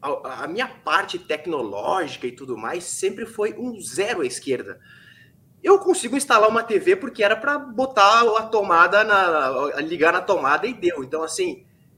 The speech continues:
eu tinha o sonho, porque eu sabia do movimento digital que acontecia e tudo mais, mas, assim,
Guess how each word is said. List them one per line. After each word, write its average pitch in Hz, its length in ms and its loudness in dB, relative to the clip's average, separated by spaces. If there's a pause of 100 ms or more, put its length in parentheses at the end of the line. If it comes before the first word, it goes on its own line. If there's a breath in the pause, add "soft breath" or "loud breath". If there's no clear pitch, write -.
(100)
eu 226 180 -4
tinha 359 300 0
o 285 80 0
sonho, 208 500 -4
porque - 200 -4
eu 196 80 2
sabia 190 460 -4
do 131 160 -8
movimento 131 720 -6
digital 139 760 -6
que - 80 -12
acontecia 139 1000 -6
e 175 60 -6
tudo 202 300 -12
mais, 165 400 -4
mas, 156 260 -8
assim, 190 360 -10